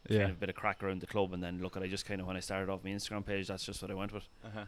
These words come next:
Speaker 1: And, um, how is, uh, what did you make in this season this year?
Speaker 2: It's not too bad, lad. Like, um, we, we achieved our goals, which was
Speaker 1: <clears throat>
Speaker 2: getting to Division One and to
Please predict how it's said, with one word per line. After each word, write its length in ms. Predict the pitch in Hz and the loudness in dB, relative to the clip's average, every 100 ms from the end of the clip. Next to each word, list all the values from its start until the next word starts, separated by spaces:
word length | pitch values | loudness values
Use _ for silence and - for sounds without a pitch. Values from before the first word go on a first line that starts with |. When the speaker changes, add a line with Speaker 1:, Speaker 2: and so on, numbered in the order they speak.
| - - - - - - | -10 -18 -16 -16 -10 0
Speaker 1:
And, 360 | 101 98 98 | 2 2 2
um, 480 | 98 98 98 101 101 - - | 2 2 2 -2 -6 -10 -14
how 120 | 110 117 | -2 2
is, 280 | 110 101 | 4 4
uh, 360 | 104 101 101 98 - - - - - | 4 4 4 2 -4 -14 -12 -8 0
what 100 | 123 | 2
did 80 | 113 | 4
you 40 | |
make 160 | 113 127 | 2 2
in 120 | 113 | 0
this 160 | 117 | 0
season 340 | - 123 120 123 | 0 2 6 6
this 180 | 123 131 | 6 4
year? 160 | 135 - - - - - - - - - - - | 2 0 -6 -12 -14 -14 -12 -14 -14 -10 -6 -4
Speaker 2:
It's 160 | - - - | -4 -4 -4
not 120 | - | 0
too 160 | 123 | 2
bad, 220 | 104 82 90 | 2 2 2
lad. 220 | 131 120 | 2 2
Like, 240 | 110 - - | 0 0 -2
um, 800 | 110 107 104 101 98 95 92 87 101 | 2 4 4 4 2 2 0 0 2
we, 280 | 107 98 | 2 2
we 160 | 80 104 | 2 0
achieved 320 | 98 123 107 | 2 0 0
our 80 | 101 | 0
goals, 400 | 107 107 104 - | 2 4 4 4
which 200 | - 98 | 2 4
was 220 | 92 160 | 10 10
Speaker 1:
<clears throat> 120 | 107 | 10
Speaker 2:
getting 180 | - - | 4 -4
to 80 | - | -6
Division 340 | 87 92 90 | -4 -4 -2
One 280 | 90 92 95 | 0 0 0
and 200 | 90 90 - | 0 -4 -4
to 420 | 95 90 87 | -4 -4 -4